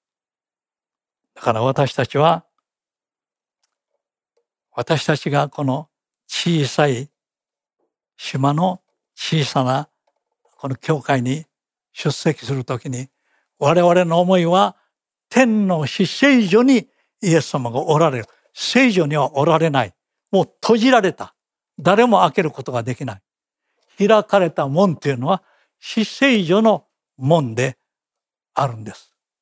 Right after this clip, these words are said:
イエス様から罪の許しがあり、イエス様から罪の清めをいただき、イエス様から罪の除去があるんです。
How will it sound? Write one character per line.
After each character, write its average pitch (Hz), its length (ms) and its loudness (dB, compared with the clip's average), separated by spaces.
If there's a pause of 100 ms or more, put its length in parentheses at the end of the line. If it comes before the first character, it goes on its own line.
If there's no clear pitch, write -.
(1000)
イ 254 180 4
エ 294 100 6
ス - 40 -8
様 226 480 2
か 226 160 2
ら 226 260 4 (300)
罪 175 380 -2
の 120 140 -6
許 147 260 2
し 156 200 -2
が 151 160 2
あ 156 60 0
り、 240 200 0 (420)
イ 254 100 2
エ 269 120 6
ス - 60 0
様 214 400 2
か 190 160 0
ら 220 240 2 (140)
罪 190 320 -2
の 123 140 -2
清 160 340 -2
め 135 100 0
を 143 120 -2
い 147 100 -4
た 165 100 4
だ 139 140 -2
き、 226 240 -2 (360)
イ 247 140 4
エ 285 80 6
ス - 60 -4 (100)
様 214 320 2
か - 140 0
ら 226 360 2
罪 - 300 -4
の 120 240 -4
除 233 300 2
去 196 180 2
が 208 260 0 (300)
あ 135 140 0
る 120 80 -8
ん 101 80 -16
で 90 80 -14
す。 - 200 -20